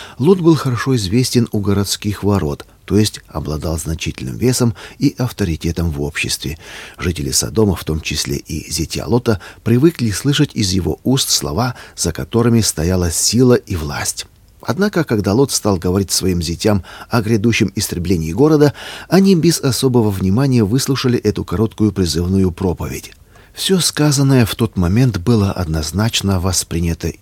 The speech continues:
ими как шутка. И это не случайно. Лот, скорее всего, и сам не очень верил в то, что говорил.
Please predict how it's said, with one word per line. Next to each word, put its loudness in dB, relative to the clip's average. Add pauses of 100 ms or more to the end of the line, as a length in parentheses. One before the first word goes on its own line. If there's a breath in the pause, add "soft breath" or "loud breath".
ими -2
как -8
шутка. -8 (420 loud breath)
И 0
это 0
не 0
случайно. -6
Лот, 2
скорее -2
всего, 0
и 2
сам 2
не 2
очень -2
верил -4
в -12
то, 2
что -2
говорил. -4